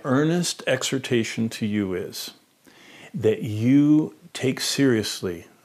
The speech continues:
the forces of darkness around us, the arrows coming your way, and resist them by faith, claiming the promises of God and letting the word of God be that shield that quenches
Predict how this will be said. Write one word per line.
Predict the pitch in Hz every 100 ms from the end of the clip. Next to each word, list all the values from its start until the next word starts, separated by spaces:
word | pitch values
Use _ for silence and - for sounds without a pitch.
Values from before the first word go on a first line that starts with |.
| _ -
the | 90
forces | - 117 113 127 123
of | 123
darkness | 101 95 104 101
around | 107 98 90 90
us, | 90 -
the | - 104
arrows | 120 120 135 131
coming | - 123 127
your | 127 123
way, | 101 90 - - - - -
and | - 98 98
resist | 98 87 90 98 135 143 - -
them | 143 131 131 127 - - - _ _ _ _
by | 101 107 175
faith, | 180 - - 107 95 - - - _ _ _ _ _ _ _ _ _ -
claiming | - 117 120 131 151 139 - -
the |
promises | 98 - 101 113 - - -
of | 113
God | - 98 90 92 - _ _
and | 98 98
letting | 98 120 139 165 160 _ _
the | -
word | 92 107 131
of | 113
God | 107 98 98
be | 104
that | 101 98 -
shield | - - 139 117 101 95 87 - _ _ _ -
that | 101
quenches | - - 110 117 - 87 - -